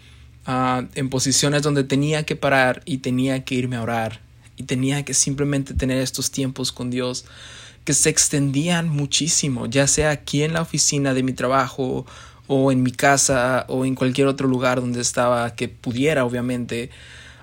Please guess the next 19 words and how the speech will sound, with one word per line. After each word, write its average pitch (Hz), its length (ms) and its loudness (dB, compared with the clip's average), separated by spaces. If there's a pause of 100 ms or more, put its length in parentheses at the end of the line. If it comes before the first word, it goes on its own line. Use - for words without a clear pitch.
am, 127 520 0 (480)
porque - 200 -2
Dios 190 180 6
estuvo 214 320 2
trabajando 147 640 -2
conmigo 135 400 0
a 131 40 2
dura-, - 320 -4
durante 127 500 0
la 127 120 0
preparación 135 600 0
de 135 180 2
este 135 220 -4
episodio 127 560 -4
y, 127 300 0 (1120)
y 143 100 2
he 170 40 4
estado 208 320 2
orando 127 520 0